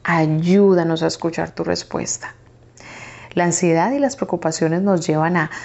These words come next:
"Dios no está convencido aún, así que tendré que seguir pidiendo,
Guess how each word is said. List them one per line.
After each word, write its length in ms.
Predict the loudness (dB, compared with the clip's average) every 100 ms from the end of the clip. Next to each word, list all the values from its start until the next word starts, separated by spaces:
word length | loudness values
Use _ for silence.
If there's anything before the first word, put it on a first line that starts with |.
| -16 -8
"Dios 420 | 0 4 4 2
no 40 |
está 200 | -2 -2
convencido 580 | -4 -2 -2 0 0 2
aún, 340 | 4 4 4 4
así 220 | 2 -2
que 120 | -2
tendré 320 | -2 -2 -2
que 120 | -4
seguir 340 | -4 -2 -2 0
pidiendo, 600 | 2 4 4 4 4 2